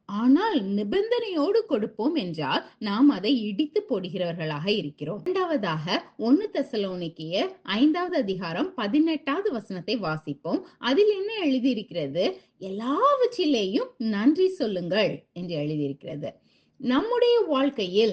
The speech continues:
நன்றி செலுத்தக்கூடிய விஷயங்களை நாம் கண்டுபிடித்து நன்றி செலுத்துவதன் மூலம் நாம் நம்முடைய வீட்டை கட்டுகிறவர்களாக இருக்கிறோம்.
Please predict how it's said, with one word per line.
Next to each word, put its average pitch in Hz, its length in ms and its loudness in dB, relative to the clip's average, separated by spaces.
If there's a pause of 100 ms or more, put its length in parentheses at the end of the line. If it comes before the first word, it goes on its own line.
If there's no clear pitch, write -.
(160)
நன்றி 247 340 2
செலுத்தக்கூடிய 403 720 2
விஷயங்களை 320 680 0
நாம் 285 280 4
கண்டுபிடித்து 311 880 2
நன்றி 277 320 4
செலுத்துவதன் 262 720 0
மூலம் 202 520 2 (460)
நாம் 254 320 0
நம்முடைய 302 340 6
வீட்டை 302 320 0
கட்டுகிறவர்களாக 392 920 0
இருக்கிறோம். 220 580 0